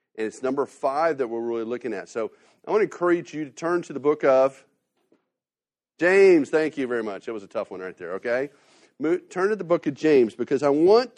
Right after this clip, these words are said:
to hear from this guy. Now, it's crazy how often this book gets attributed to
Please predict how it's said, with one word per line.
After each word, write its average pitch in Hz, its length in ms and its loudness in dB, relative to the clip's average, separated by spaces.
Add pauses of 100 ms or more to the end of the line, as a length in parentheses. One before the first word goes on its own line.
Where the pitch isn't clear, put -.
(120)
to 175 360 -2 (320)
hear 208 640 0
from 160 420 -2
this 147 220 -2
guy. 123 260 2
Now, 131 340 0 (300)
it's 143 260 -6
crazy 202 640 0
how 160 220 -2
often 147 640 -2
this 156 200 0
book 151 420 -2
gets 135 180 -10
attributed 175 580 -2
to 110 500 -4